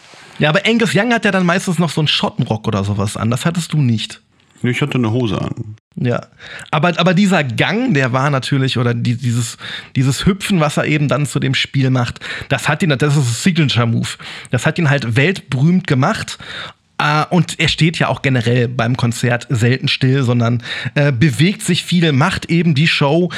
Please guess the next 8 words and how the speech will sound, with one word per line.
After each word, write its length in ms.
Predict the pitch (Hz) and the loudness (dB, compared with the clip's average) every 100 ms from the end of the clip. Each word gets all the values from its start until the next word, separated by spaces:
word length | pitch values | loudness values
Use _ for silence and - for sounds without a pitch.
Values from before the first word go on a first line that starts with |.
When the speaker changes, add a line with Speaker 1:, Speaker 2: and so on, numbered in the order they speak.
| 139 | -4
Speaker 1:
die 120 | 147 156 | -2 -2
zu 200 | - 190 | 0 0
der 140 | 156 | 0
Band, 500 | 117 127 135 156 - - | 0 0 2 0 -4 -6
zu 140 | 165 | -2
der 160 | 156 147 | 0 2
Musik 400 | 135 113 131 - | 2 2 -2 0
passt. 420 | 156 220 - | -2 -2 -8